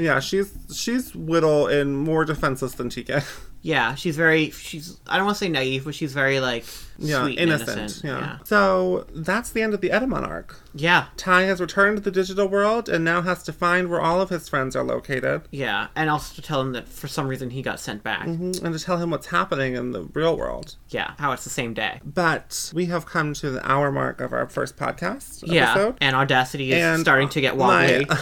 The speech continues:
Speaker 1: <laughs> our recording is starting to get wobbly. This is, like, the second or third time we've recorded this.
Speaker 2: Yeah, so
Speaker 1: And it
Speaker 2: we're
Speaker 1: was
Speaker 2: gonna
Speaker 1: still just as chaotic.
Speaker 2: So we're gonna take a pause here.
Speaker 1: We're gonna pause, and we're going to come back for the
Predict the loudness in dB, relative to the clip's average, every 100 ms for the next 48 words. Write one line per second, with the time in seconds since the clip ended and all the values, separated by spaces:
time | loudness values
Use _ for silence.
0 | -2 -10 -8 2 6 6 6 6 6 6
1 | 4 2 4 4 2 0 2 4 6 6
2 | 6 4 4 2 2 0 2 2 2 0
3 | -2 -2 2 2 4 4 4 4 2 4
4 | 2 0 -2 -2 4 4 4 4 4 0
5 | -6 2 6 8 6 2 4 6 6 4
6 | 6 8 8 6 2 -2 4 6 6 4
7 | 0 -8 -2 0 0 -2 -4 -2 2 2
8 | 0 -4 -4 -4 -4 -2 -4 -2 4 6
9 | 8 6 4 0 2 2 2 0 0 -4
10 | -4 -2 0 0 -2 0 0 4 6 8
11 | 6 0 -8 -2 2 6 6 4 0 -2
12 | -2 -2